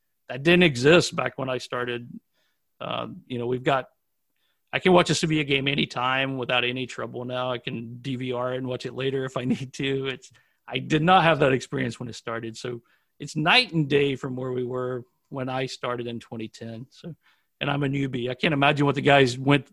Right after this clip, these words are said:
through before that jumped on the train in the oh six, oh seven time frame. I mean, I'm sure they had a unique experience as well. So thanks for doing this, Sevilla. I mean, great, great. Thank you for reaching out.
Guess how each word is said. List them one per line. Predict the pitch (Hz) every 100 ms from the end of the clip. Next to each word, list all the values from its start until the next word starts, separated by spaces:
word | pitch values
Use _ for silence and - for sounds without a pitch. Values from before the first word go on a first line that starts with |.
| _
through | 139 139
before | 131 120 147 139 135 131 131 _ _ _ _ _ _
that | - 123 - _ _ _ _ 151
jumped | 147 131
on | 147
the | 131
train | - 143 135 131
in | 127
the | 127 123 120 123 156
oh | 131
six, | - 135 -
oh | 127
seven | - 131 127 120 117 107 _ _ -
time | 127 117
frame. | - 110 113
I | 113
mean, | 113 117
I'm | 117
sure | - 127
they | 120 117
had | 127
a | 120 131 _ _ _ _ _
unique | 120 123 120
experience | 120 - 123 117 113
as | 120
well. | 139 120 117 117
So | - 143 131 _ _ _ _ _ _ _ -
thanks | 180 170
for | 196
doing | 170 190 175
this, | 156 -
Sevilla. | 139 135 127
I | 120
mean, | 127 127 120 _ _ _
great, | 151 151 127 _
great. | 127 120
Thank | - 123 -
you | 123
for | 117 123
reaching | 117 117 117
out. | 113 117